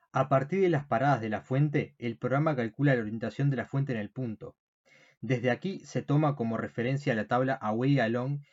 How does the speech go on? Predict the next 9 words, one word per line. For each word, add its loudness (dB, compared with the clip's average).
de -2
Granero 2
para 2
una 0
fuente 2
sellada -2
de -6
cobalto -2
sesenta. -6